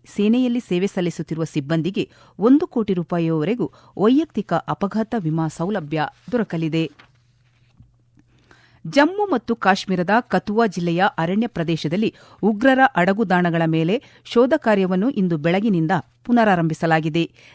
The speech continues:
ನಿನ್ನೆ ಸಂಜೆ ಬಿಲ್ವಾರ್ ಪ್ರದೇಶದ ಕಹೋ ಗ್ರಾಮದಲ್ಲಿ ಸೇನಾ ಪಡೆಗಳು ಮತ್ತು ಉಗ್ರರ ನಡುವೆ ಗುಂಡಿನ ಚಕಮಕಿ ನಡೆದಿತ್ತು.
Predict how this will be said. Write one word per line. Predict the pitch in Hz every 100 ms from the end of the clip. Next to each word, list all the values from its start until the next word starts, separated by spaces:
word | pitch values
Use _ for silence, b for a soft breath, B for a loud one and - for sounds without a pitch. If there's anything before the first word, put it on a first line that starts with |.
| -
ನಿನ್ನೆ | 202 220
ಸಂಜೆ | 160 156 196 262 -
ಬಿಲ್ವಾರ್ | 156 196 233 262
ಪ್ರದೇಶದ | - 160 170 180 165
ಕಹೋ | 156 185 - 254
ಗ್ರಾಮದಲ್ಲಿ | 190 170 160 151 233 170 B B -
ಸೇನಾ | 254 269 311
ಪಡೆಗಳು | 247 208 196 190
ಮತ್ತು | 170 170 240
ಉಗ್ರರ | - 180 175 240 226
ನಡುವೆ | 175 165 214
ಗುಂಡಿನ | 160 190 233 214
ಚಕಮಕಿ | 165 160 156 180
ನಡೆದಿತ್ತು. | 202 165 160 151 160